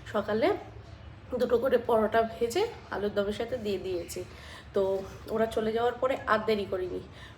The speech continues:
বাসি কাজ সারবো পরে, আগে ঘরে বড়ি দেবো। অনেক দিন ধরে দেবো দেবো দেবো করে আজকে finally বড়িটা দিয়েই দেবো, কারণ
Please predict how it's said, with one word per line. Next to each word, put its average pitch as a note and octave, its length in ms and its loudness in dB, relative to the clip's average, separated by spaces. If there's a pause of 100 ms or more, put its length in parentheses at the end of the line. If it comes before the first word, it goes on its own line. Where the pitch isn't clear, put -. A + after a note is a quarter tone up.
(100)
বাসি - 280 -4
কাজ A#3+ 240 4 (380)
সারবো G3 260 4 (100)
পরে, G3+ 280 4
আগে F#3 220 0 (580)
ঘরে G#3+ 200 2 (140)
বড়ি G#3+ 220 4
দেবো। E3+ 280 2 (300)
অনেক A3 320 0
দিন C#4 200 -2
ধরে C4 260 4
দেবো G3+ 340 2
দেবো G#3+ 300 2
দেবো A3 240 2 (120)
করে A3+ 180 4 (500)
আজকে F#3 260 -2 (100)
finally G#3+ 440 4 (220)
বড়িটা G#3 360 4
দিয়েই A3 300 2
দেবো, F#3+ 140 0
কারণ G#3+ 220 2